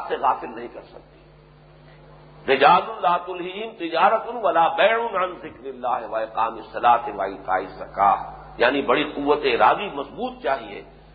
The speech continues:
کہ انسان دنیا میں رہتے ہوئے ان تمام بخیڑوں میں مبتلا ہو، پھر بھی یہ ہے کہ اس کی لو اللہ کے ساتھ لگی رہے، دل کا ایک رابطہ اللہ کے ساتھ قائم رہے۔ وہی بات ہے جو یہاں کہی جا رہی ہے، لیکن میں اس مضمون کو اور مکمل کر دوں۔ ایک اور آیت جو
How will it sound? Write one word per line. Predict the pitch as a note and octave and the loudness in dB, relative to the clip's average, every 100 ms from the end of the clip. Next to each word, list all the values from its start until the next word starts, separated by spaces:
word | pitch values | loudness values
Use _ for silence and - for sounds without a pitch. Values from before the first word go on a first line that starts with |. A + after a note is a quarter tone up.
| - | -4
کہ | C#3+ C#3 | -2 0
انسان | C3+ C3+ C#3+ D3 C#3+ - - - | -2 2 4 4 2 -10 -18 -4
دنیا | E3+ G3+ F3+ | -2 2 2
میں | C#3+ C3+ | 2 -2
رہتے | C3 - C3+ | -4 -6 -6
ہوئے | C3 A2 C3+ | -6 -2 -2
ان | B2+ B2 | -2 -4
تمام | A#2+ B2 C#3+ C#3 | 2 6 4 4
بخیڑوں | B2+ - F3 G3+ | -2 2 4 4
میں | F#3 D3 | 2 -2
مبتلا | C#3 - D#3 G3 | -4 -2 4 6
ہو، | F#3 - - - - - _ | 6 0 -12 -18 -20 -20 _
پھر | - | -8
بھی | D4 C4+ | -6 -6
یہ | G#3+ G#3 | 0 4
ہے | F3+ | 4
کہ | F3 | 2
اس | D#3 D3+ | -4 -8
کی | D3+ | -8
لو | A#2+ A2 G#3+ C4 | -2 4 6 6
اللہ | G#3 - G3+ F#3 | 4 2 -2 -2
کے | E3+ | -8
ساتھ | E3 C#3+ A#2 | -8 -8 -10
لگی | A2 F#2+ | -18 -20
رہے، | G2 _ _ _ C3 | -20 _ _ _ 0
دل | A#3 - | 0 4
کا | A3 | 4
ایک | G#3+ F#3 | 4 2
رابطہ | E3 - E3+ | 2 2 2
اللہ | D3 B2+ C#3 C#3+ | 2 4 0 0
کے | |
ساتھ | C3 A#2+ - - | -2 -2 -2 -6
قائم | F#2 F2+ | -8 -8
رہے۔ | - - - - - - - - - | -18 -20 -20 -20 -20 -20 -20 -20 0
وہی | G3 A3+ F#3 | 2 2 2
بات | B2+ C#3 C#3 | 4 2 2
ہے | |
جو | A#2+ | -8
یہاں | A#2 A#2+ C3+ | -4 -2 -2
کہی | A#2 B2+ | -2 -6
جا | A#2 A2+ | -2 0
رہی | B2+ | -2
ہے، | C#3+ | -4
لیکن | C#3 B2+ | -4 -2
میں | C3 | 0
اس | C3+ A2 | 0 -2
مضمون | A#2 A#2+ C3+ | -6 -2 -2
کو | G#2 C3+ | 4 4
اور | D#3 | 4
مکمل | C3 C3+ B2+ A#2 | -2 -4 -4 -6
کر | A2+ G2+ | -6 -8
دوں۔ | G#2 G2 - - - - - - | -10 -14 -16 -20 -20 -20 -20 0
ایک | F3+ F#3+ | 0 2
اور | F3+ A3+ A#3 | 4 6 4
آیت | G3 G3+ | 2 0
جو | G3 | -4